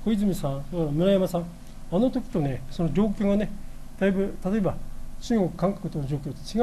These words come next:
うんですね。ですから、いろんなその状況の違いの中で、まあ、あのような表現で、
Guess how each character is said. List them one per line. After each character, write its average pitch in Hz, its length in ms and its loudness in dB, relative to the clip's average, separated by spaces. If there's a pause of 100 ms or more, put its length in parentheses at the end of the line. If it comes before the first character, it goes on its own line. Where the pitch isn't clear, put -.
う - 20 4
ん 208 60 2
で 143 60 -2
す - 80 -6
ね。 127 100 -4 (560)
で 202 80 0
す - 100 -6
か 208 100 4
ら、 190 120 6 (680)
い 208 120 2
ろ 240 120 6
ん 254 60 6
な 247 80 8
そ 240 140 4
の 214 100 4
状 220 160 6
況 226 280 4
の 214 220 4 (680)
違 240 200 10
い - 20 4
の 233 120 6
中 233 240 4
で、 139 160 0 (1040)
ま 208 80 4
あ、 190 80 6
あ - 20 4
の 208 100 4
よ 226 140 6
う - 20 4
な 202 100 4
表 175 360 2
現 170 120 4
で、 160 160 2